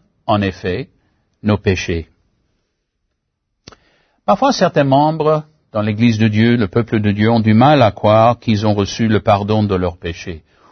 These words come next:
ou d'un péché en particulier, peut-être un péché très grave.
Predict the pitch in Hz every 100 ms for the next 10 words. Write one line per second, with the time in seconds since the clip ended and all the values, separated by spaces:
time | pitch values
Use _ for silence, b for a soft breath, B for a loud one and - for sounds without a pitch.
0 | b - 127 120 135 - 113 - 117 117
1 | 120 117 _ - 120 110 110 110 110 110
2 | 107 101 92 101 95 95 90 98 98 -
3 | 95 90 95 87